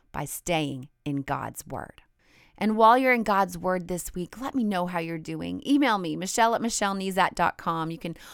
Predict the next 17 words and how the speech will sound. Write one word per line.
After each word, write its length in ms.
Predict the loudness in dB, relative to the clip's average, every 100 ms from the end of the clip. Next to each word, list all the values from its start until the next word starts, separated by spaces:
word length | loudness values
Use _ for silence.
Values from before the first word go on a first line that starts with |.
| -8
hop 220 | 2 2
on 160 | 2 -2
Twitter 340 | 0 2 4
at 220 | 6 6 4
Michelle 320 | 0 0 0
Nezat 340 | -2 0 0
or 80 | 0
Facebook, 520 | -2 -2 -2 0 0
michelle 280 | 0 -2 -2
nezat 300 | 0 0 2
dot 180 | 2 0
com 240 | -2 -2
forward 280 | 0 0 0
slash 380 | 0 0 0 -4
Michelle 600 | -6 -4 0 2 0 0
L 240 | 2 2 2
Nezat. 460 | -2 -2 -2 -2